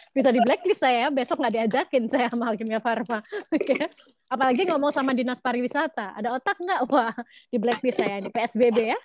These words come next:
<laughs> Caranya gini, teman-teman boleh ikuti gerakan saya untuk tahu Anda otak kiri atau otak kanan. Yang sudah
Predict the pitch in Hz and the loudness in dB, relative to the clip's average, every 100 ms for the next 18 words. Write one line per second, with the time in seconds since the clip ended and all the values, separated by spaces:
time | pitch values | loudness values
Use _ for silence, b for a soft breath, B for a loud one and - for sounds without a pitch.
0 | - 294 285 330 - 392 - 523 381 381 | 0 0 0 -4 -4 -6 -4 -2 0 -2
1 | - - - - _ - 381 427 523 440 | -4 -10 -18 -18 _ 2 4 4 4 6
2 | 494 370 - _ - 392 403 427 494 359 | 6 4 -4 _ 0 0 0 0 2 4
3 | 392 392 415 392 330 330 359 349 339 359 | 4 4 2 2 2 0 0 0 0 0
4 | 359 339 320 311 359 320 311 311 277 - | 0 -2 -2 0 0 0 -2 -4 -6 -6
5 | 294 294 247 226 - - 220 175 190 233 | -6 -4 -4 -6 -8 -8 -10 -10 -10 -8
6 | 254 254 | -4 -4